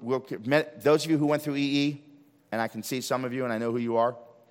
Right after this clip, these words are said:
There's a whole chapter in E E, and it's a great chapter, but remember, you gotta go way back in time for this. You're going back into the late sixties, early seventies. This chapter was designed, it's important for you to understand what it was designed to do.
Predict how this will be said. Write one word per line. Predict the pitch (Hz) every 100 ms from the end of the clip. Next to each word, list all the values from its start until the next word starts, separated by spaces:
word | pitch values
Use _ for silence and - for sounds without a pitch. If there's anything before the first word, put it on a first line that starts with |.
| _ _ _ _ - - - -
There's | 131 151
a | 147
whole | 160 185
chapter | - 160 160 131
in | 117
E | 113 113 123
E, | 107
and | 123
it's | -
a |
great | 170 214
chapter, | - 160 147 101
but | 107
remember, | 123 165 135
you | 117
gotta | 139 139
go | 120
way | 135 143
back | 143 139 113
in |
time | 104 135 131
for | 107 98
this. | 82 -
You're | 113
going | 143 117
back | 117 120 120
into | 107 104
the | 95 - - - - _ -
late | 127 127
sixties, | - 127 - 120
early | 123 123 120
seventies. | 127 120 120 123 123 - _ _ _ _ _
This | 95 190 -
chapter | 196 190 190 147
was | 135
designed, | 127 110 135 147 113 101
it's | -
important | 117 - 233 -
for |
you | 151
to |
understand | 127 113 160 139
what | 123
it | 101
was | 101
designed | 101 127 143 110
to |
do. | 101 131